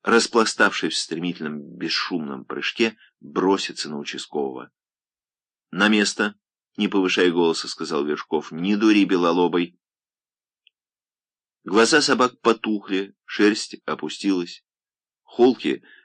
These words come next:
по-кошачьи прогнулись, псы отступили назад, легли, домашние ласковые, как кролики. "Это чего же делается?" — удивлённо сказал Анискин.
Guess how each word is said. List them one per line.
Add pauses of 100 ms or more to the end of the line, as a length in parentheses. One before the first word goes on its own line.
(100)
по-кошачьи
прогнулись, (340)
псы
отступили
назад, (640)
легли, (260)
домашние
ласковые,
как
кролики. (1200)
"Это
чего
же
делается?" —
удивлённо
сказал
Анискин.